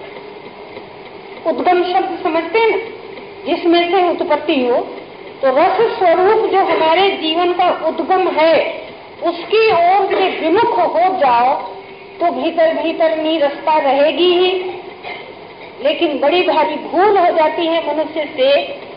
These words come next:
कि जब उसके भीतर नीरसता सताती है, तो वो सोचता है कि दूसरों के पास जैसा बढ़िया मकान नहीं है, मकान है, वैसा मेरे पास नहीं है,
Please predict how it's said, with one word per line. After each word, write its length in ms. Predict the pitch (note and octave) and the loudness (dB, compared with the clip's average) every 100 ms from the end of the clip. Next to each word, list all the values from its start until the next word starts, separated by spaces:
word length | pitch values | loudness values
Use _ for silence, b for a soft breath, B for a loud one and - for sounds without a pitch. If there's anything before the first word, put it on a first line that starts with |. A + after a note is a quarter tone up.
| - - | -16 -10
कि 80 | |
जब 180 | C4+ D4 | -2 0
उसके 380 | D4+ D4 - F4 | 0 -4 -2 -2
भीतर 580 | - E4 D4+ E4 D#4+ D4+ | -2 -6 -2 0 0 -2
नीरसता 540 | C#4+ C#4 C#4 - F4+ | -2 0 0 0 0
सताती 580 | F4+ F4+ D#4 C#4 - C#4+ | 2 0 2 0 0 -2
है, 300 | B3+ B3+ C#4+ C4+ - - - | 2 4 2 0 -10 -16 -4
तो 80 | C4+ | 0
वो 160 | D#4 F4 | 2 0
सोचता 460 | E4 D#4 D4+ D#4 | 0 0 0 0
है 420 | C#4+ C4 C4 C#4+ D#4 - - - | 0 2 4 4 2 -4 -14 -10
कि 80 | C4+ | -6
दूसरों 500 | D4 F4 E4+ E4+ D#4+ | -2 0 0 0 2
के 140 | E4 | 0
पास 440 | C#4+ D#4+ D4+ D4+ - | 2 2 2 0 0
जैसा 300 | C#4+ C#4+ D4+ | 0 2 0
बढ़िया 360 | C4+ C#4 D4 | -2 0 0
मकान 500 | D4 C4 - C#4+ D#4 | 0 -2 -2 -2 0
नहीं 320 | D#4 F4 F#4 | 0 2 4
है, 420 | G4+ G4+ G4 G4+ - - - | 4 2 0 -6 -12 -14 -6
मकान 340 | C4 - D4 D#4+ | -2 0 0 0
है, 580 | C#4+ E4 F#4+ D#4+ - - - A3+ | 0 2 4 2 -2 -10 -6 -2
वैसा 300 | C#4+ C#4+ D4+ | 0 0 0
मेरे 220 | D4 C#4+ | 2 2
पास 340 | C#4+ D#4+ - | 2 0 0
नहीं 420 | B3+ C4+ D#4+ A4 A4+ | -2 0 2 4 4
है, 460 | G4 F4 F#4+ F#4 | 4 4 2 0